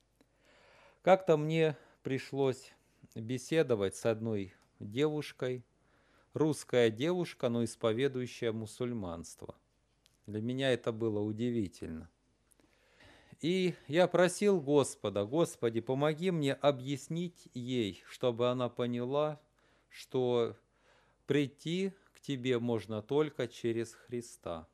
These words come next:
И Бог дал мысль, как сказать. Я ей сказал, э, как мусульманство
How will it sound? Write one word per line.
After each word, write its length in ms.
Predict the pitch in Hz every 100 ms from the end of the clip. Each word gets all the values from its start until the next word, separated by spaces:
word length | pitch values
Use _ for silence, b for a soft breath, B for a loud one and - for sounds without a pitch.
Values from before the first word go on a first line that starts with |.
| _ _ _ _ _ b b b b b b b b b
И 120 | 165
Бог 320 | 180 175 196 131
дал 300 | 151 147 127
мысль, 420 | 117 107 - 101
как 320 | - 127 123
сказать. 760 | - - 107 92 92 85 - - B B B B
Я 240 | 117 131 165
ей 140 | 156
сказал, 720 | - - 160 147 135 87 78 _ _ _ _ _ _ _ _ _ _ _ _ _ b b b b b b 120
э, 300 | 110 104 98 - B -
как 300 | 190 214 196
мусульманство 1120 | 165 - 151 143 165 196 175 - 151 151